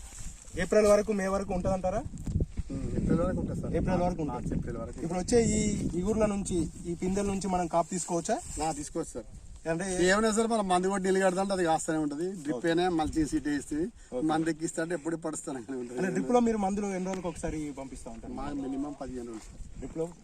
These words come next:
Speaker 1: పదిహేను రోజులకు ఒకసారి?
Speaker 2: మచ్చకాయ అయితే చెట్ల మీద ఏ, ఒక, ఏ ఒక్కటి కూడా కాలేదా సార్? ఆ, బాగానే ఉంది. తెగులు, తెగులు మందులు అయితే మేము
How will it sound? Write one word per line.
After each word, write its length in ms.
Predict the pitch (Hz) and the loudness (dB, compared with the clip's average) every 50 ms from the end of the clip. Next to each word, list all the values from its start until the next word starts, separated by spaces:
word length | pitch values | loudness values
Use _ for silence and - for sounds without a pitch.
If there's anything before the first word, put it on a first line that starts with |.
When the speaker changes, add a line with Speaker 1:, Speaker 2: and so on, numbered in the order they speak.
| - - | -10 -6
Speaker 1:
పదిహేను 280 | 156 165 175 202 220 208 | -6 -4 -2 -2 -2 -4
రోజులకు 200 | 214 214 208 190 | -4 -6 -6 -6
ఒకసారి? 260 | - - 202 180 165 | -8 -8 -8 -8 -8
Speaker 2:
మచ్చకాయ 280 | 208 196 214 208 208 | -4 -2 2 2 2
అయితే 160 | 208 208 190 226 | 2 2 2 0
చెట్ల 300 | 208 - 214 185 - 202 | 0 0 2 4 4 4
మీద 180 | 202 202 202 | 6 4 4
ఏ, 220 | 208 196 185 180 185 | 6 6 6 6 6
ఒక, 220 | 170 165 - - | 4 2 2 2
ఏ 160 | 165 151 160 | 4 4 6
ఒక్కటి 280 | 175 185 170 170 180 180 | 4 4 4 4 2 2
కూడా 120 | 190 202 | 2 2
కాలేదా 380 | 170 - 147 143 135 127 123 113 - | 2 2 2 2 2 2 0 -2 -4
సార్? 100 | 120 123 - - - - - - - - - - - - - - - - | -6 -8 -8 -8 -8 -8 -8 -8 -10 -12 -14 -16 -16 -16 -14 -14 -12 -10
ఆ, 200 | 120 117 117 117 113 113 | -10 -8 -8 -6 -4 0
బాగానే 280 | 117 127 151 165 180 | 2 4 4 6 6
ఉంది. 320 | 170 156 139 135 156 202 247 | 4 4 2 2 0 0 -2
తెగులు, 560 | 262 185 - 147 139 143 151 151 147 147 147 - | -2 -4 -6 -4 -2 -2 0 0 -2 -2 -4 -6
తెగులు 220 | - 127 131 143 143 | -8 -6 -6 -4 -4
మందులు 280 | 143 147 147 143 143 | -4 -2 -2 -4 -4
అయితే 180 | 143 147 147 190 | -4 -6 -6 -4
మేము 360 | 190 180 170 160 151 143 143 | -4 -2 -2 -2 -4 -6 -8